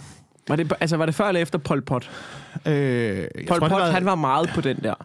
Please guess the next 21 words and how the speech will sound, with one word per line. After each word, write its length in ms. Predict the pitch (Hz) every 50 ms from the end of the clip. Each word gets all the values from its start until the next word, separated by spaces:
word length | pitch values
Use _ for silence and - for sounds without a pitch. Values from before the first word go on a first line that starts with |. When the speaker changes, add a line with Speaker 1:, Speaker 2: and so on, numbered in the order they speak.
| - - -
Speaker 2:
Ja, 120 | 147 165
ja, 140 | 185 160 120
det, 100 | 113 - 139 151 -
Speaker 1:
Det 160 | 120 123 - 170
Speaker 2:
han 80 | 165
Speaker 1:
var, 180 | 185 180 170 151
Speaker 2:
var 80 | 147
Speaker 1:
det, 260 | - 170 170 147 - 165
det, 180 | 165 151 120
altså, 220 | - - 135 139 131
man 160 | 135 127 127
kan 120 | 127 131
sige 180 | 127 180 202 202
meget. 320 | 175 135 120 139 147 156 - - - - - - - _ _ _ _ - -
Der, 120 | 135 143
der 180 | 143 - - 143
er 40 |
forskellige 480 | 143 156 147 - - 214 214 190 202 196
lag 280 | 185 170 160 156 - -
af 80 | 151
mobning 540 | 139 147 151 143 143 - 156 151 139 131